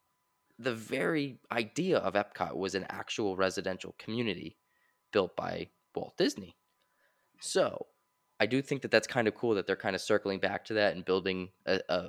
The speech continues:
a version of that somewhere else, and potentially in ten years, it'll be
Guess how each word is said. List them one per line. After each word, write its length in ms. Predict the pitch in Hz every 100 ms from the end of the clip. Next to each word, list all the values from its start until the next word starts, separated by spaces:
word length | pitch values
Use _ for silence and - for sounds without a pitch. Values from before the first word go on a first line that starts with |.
| -
a 80 | 101
version 600 | 104 110 107 95 85 - -
of 200 | 90 90
that 260 | 87 85 - _ _ _ _ _
somewhere 400 | - - 87 82
else, 220 | 78 -
and 120 | 95 87
potentially 560 | - 90 - 101 92
in 200 | 90 98 -
ten 220 | 98 90
years, 260 | 90 92 107
it'll 140 | 98 98
be 320 | 101 101